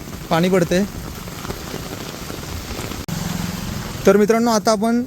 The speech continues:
आलेलो आहोत बरोबर पुलावरती, बघू शकता almost पाणी बघा केवढं आहे ते.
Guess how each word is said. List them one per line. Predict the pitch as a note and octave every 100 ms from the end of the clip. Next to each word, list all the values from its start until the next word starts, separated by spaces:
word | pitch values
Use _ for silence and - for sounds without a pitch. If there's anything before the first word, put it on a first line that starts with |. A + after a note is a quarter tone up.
| -
आलेलो | F3+ G#3
आहोत | G3+ G#3+
बरोबर | G3 G3+ F#3
पुलावरती, | G3 F#3+ G3+ G3 F3+
बघू | F3 F3+
शकता | E3+ D3+ F3+ - - - - - -
almost | D#3+ G3 G#3+
पाणी | - F#3+
बघा | G3+ F#3+
केवढं | F3 E3
आहे | D#3
ते. | C#3+